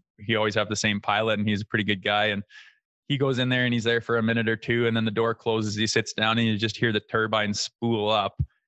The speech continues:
and all of a sudden we're ripping. And we got home, I think, forty-five minutes earlier than we were supposed to, and who knows how much fuel they dumped. But, uh, I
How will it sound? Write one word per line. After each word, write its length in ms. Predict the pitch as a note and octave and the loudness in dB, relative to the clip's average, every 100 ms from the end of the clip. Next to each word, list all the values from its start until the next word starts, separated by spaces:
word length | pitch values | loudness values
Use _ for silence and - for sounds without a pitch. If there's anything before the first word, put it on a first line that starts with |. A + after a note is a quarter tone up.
| _ | _
and 120 | G2+ | -2
all 80 | A2 | 0
of 60 | A2+ | 0
a 40 | |
sudden 380 | A2 A#2 A2 G#2 | 0 2 2 2
we're 280 | G#2 G#2 G#2 - | 2 2 -2 -6
ripping. 720 | F2+ F#2+ A#2 - F#2 F2+ G#2 | -6 0 0 0 -2 0 2
And 220 | G2 G#2+ | 2 2
we 120 | A2+ | 2
got 180 | A2+ G#2+ | 2 0
home, 320 | A2 A2 G#2+ | 2 2 2
I 60 | A2 | 2
think, 140 | G#2 - | -2 -4
forty-five 460 | G#2 A2+ G#2 A2 | -2 0 0 0
minutes 400 | G#2+ G#2+ - - | 2 0 -2 -4
earlier 360 | - G#2 A2 A2+ | -2 0 2 2
than 120 | A#2 | 2
we 80 | A2 | 2
were 80 | G#2 | 0
supposed 440 | - G#2+ A2 - | -2 -2 -2 -2
to, 220 | C3 C3 | 0 2
and 160 | A2 G2+ | 2 2
who 160 | G#2+ A#2 | 0 0
knows 220 | A2+ G#2+ | -2 -2
how 100 | A#2 | 0
much 380 | A2 G#2 - - - | 2 2 0 -8 -4
fuel 260 | A2+ A2+ G#2 | 0 2 2
they 160 | G2+ | -2
dumped. 480 | G#2 G#2+ G#2 G#2+ - - | -2 0 0 0 -2 -2
But, 180 | G2+ - | -2 0
uh, 220 | G#2 | 2
I 0 | G2+ | 2